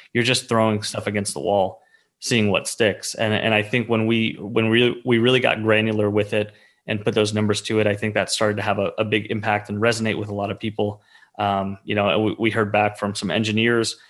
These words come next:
um, some, some people with more of a math background where it was like they were finally understanding where a lot of the power was, um,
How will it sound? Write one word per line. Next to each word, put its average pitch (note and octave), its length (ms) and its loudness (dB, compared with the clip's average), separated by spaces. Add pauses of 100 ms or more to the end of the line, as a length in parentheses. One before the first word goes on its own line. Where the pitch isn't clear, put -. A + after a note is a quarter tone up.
(260)
um, G2+ 240 2
some, A2 240 -6
some A#2 160 -6
people B2 180 0
with A2 140 2
more A2 340 2
of G#2+ 120 2
a G#2+ 60 0
math G#2 320 0
background G#2 440 2
where G#2 240 -2 (300)
it - 80 0
was A2 140 2
like G#2+ 180 2
they A#2+ 180 2
were A#2+ 160 6
finally A2+ 520 0
understanding G#2+ 760 0
where G#2+ 380 -2
a A#2 60 -4
lot G#2 140 2
of G#2 80 -2
the F#2 60 -8
power G2 400 0
was, - 520 -6
um, G2+ 340 -4